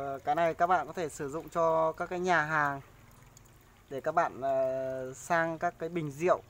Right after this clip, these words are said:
khác nhau. Đấy. Các bạn có thể hút xăng dầu từ xe ra hoặc là bơm vào. Tránh bị rơi vái.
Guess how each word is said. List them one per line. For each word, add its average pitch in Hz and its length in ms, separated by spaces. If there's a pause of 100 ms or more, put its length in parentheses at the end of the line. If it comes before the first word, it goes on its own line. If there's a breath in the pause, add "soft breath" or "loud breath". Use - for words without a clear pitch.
khác 160 140
nhau. 165 240 (880)
Đấy. - 120 (2500)
Các 151 60
bạn 156 200
có 151 100
thể 147 100
hút 160 240
xăng 170 340
dầu 156 260
từ 139 120
xe 165 320
ra 160 240
hoặc 147 180
là 131 220
bơm 151 320
vào. 127 260 (2500)
Tránh 123 220
bị 156 100
rơi 147 240
vái. 131 320